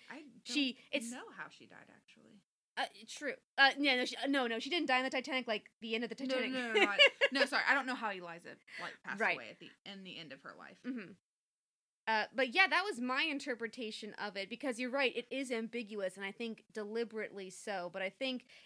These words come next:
Speaker 2: it ties into the theme of stories and how important it is that someone does share them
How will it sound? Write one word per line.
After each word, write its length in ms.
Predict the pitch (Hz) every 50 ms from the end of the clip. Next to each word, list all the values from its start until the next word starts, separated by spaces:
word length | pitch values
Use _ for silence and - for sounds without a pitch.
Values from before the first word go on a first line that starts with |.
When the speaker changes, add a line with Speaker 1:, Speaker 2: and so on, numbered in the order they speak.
| _
Speaker 2:
it 100 | - -
ties 220 | - 220 226 233 240
into 140 | 233 220 202
the 60 | 180 _
theme 300 | - 240 226 220 214 214 - _
of 280 | - 208 208 208 196 180 180 _ _
stories 800 | - - - - - 220 208 208 196 160 156 139 113 135 208 - -
and 80 | 202
how 160 | 196 202 190
important 500 | 190 196 185 - - 233 180 208 208 196
it 40 | 190
is 260 | 196 190 185 180 180 -
that 140 | 196 180 180 - -
someone 520 | - 196 196 196 190 190 180 180 180 175 _ -
does 280 | 190 180 175 185 185
share 440 | - - - - 180 170 175 180 185
them 420 | 170 165 160 156 156 170 202 226